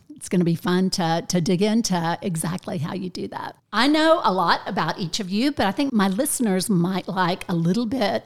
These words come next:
of background about each of you. So who would like to go first?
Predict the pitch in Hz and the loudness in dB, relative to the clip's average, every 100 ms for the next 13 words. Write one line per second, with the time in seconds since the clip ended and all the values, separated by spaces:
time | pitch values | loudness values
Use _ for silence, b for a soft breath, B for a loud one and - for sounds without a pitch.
0 | - 175 175 151 - - 160 160 165 151 | -2 -2 -2 -4 -4 -4 -2 -2 -2 -4
1 | 151 170 156 - - 240 - 220 151 190 | -4 -2 -4 -6 -2 0 0 -4 -4 -8
2 | 190 196 240 - 196 - - 302 262 247 | -8 -8 -6 -6 -6 -8 -4 0 0 0
3 | 214 175 180 165 175 - 180 - - - | 0 0 -2 -4 -6 -10 -10 -8 -10 -12
4 | - - - - | -14 -12 -14 -14